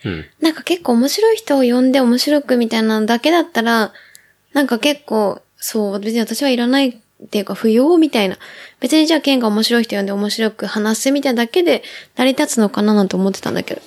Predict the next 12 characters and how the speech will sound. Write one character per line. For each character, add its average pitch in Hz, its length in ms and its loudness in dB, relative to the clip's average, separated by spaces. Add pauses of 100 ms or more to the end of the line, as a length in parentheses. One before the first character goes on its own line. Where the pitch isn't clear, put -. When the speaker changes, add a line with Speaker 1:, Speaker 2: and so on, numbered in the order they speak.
Speaker 2:
結 - 340 -8
構。 190 340 2
Speaker 1:
そ 233 40 4
れ 247 180 2
は 262 140 -4 (180)
ち - 120 -2
ょ - 20 2
っ - 20 0
と - 200 -2
違 101 60 2 (140)
う 87 60 -8
ね。 82 240 -12